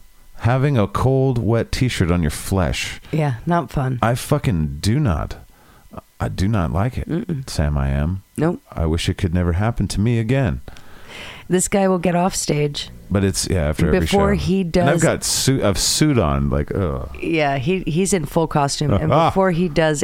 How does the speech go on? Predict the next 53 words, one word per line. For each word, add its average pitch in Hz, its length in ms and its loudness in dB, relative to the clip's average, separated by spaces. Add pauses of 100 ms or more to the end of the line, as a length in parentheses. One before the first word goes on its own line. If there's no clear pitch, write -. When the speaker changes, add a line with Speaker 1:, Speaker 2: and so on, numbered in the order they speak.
Speaker 2:
anything, 156 440 0
he'll 156 160 0
leave 156 380 0
that 180 200 0
stage. 147 560 -2
And 147 340 -2
usually 160 360 0
there's 151 220 0
people 143 400 0
that 127 140 0
wanna 143 280 -2
shake - 240 -4
his 147 120 -4
hand 143 300 -2
and 139 180 -2
give 151 140 -6
him 147 120 -2
hugs 135 360 -4
and, 127 320 -2
you 143 100 -2
know. 127 280 0
Speaker 1:
And 85 100 0
they 85 100 2
get 90 220 0
Speaker 2:
and, 76 80 2
Speaker 1:
a 73 40 0
little 85 360 2
extra 64 500 -2
Speaker 2:
and 165 220 0
he, 208 200 -2
Speaker 1:
each 208 140 0
time. 143 200 0
Speaker 2:
he - 180 -2
will 165 340 0
absolutely, 151 760 -2
but 131 340 -2 (280)
yeah, 127 420 -2
he's 151 320 -4
dripping 185 540 -2
Speaker 1:
Well, 95 100 4
you're, 92 80 2
Speaker 2:
wet. 107 220 0
Speaker 1:
you 95 60 0
get 107 180 4
a 98 40 2
little 98 200 2
of 85 40 0
my 82 140 2
D 87 220 0
N 80 100 2
A 80 220 2
and 65 220 -2 (320)
Speaker 2:
Yep. 156 260 -2